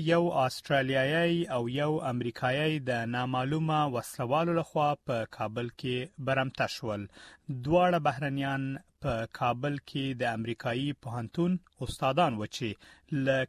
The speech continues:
کار څخه وروسته میلمستون ته د سفر پر مهال برمته شوي. راپورونه ښیي چې برمته کوونکو د افغان ځواکونو جامې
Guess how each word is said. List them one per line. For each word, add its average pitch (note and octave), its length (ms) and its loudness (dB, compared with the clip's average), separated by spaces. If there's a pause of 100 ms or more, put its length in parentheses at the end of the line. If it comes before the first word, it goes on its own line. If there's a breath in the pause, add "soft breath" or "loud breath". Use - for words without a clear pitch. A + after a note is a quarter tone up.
(120)
کار D#3 180 2 (120)
څخه - 260 -12
وروسته D3 720 0
میلمستون A#2 680 0
ته F#3 100 4 (460 soft breath)
د B2 160 2 (120)
سفر F#3 340 2 (240)
پر A2 200 -2
مهال B2 400 -2 (120)
برمته C3 500 0
شوي. G2 320 -2 (480 loud breath)
راپورونه E3 560 2
ښیي G3+ 320 0
چې F3+ 320 2
برمته B2+ 480 -2
کوونکو E3 560 0 (160)
د B2+ 220 0
افغان C#3+ 480 -2
ځواکونو D3+ 600 -2
جامې B2+ 360 0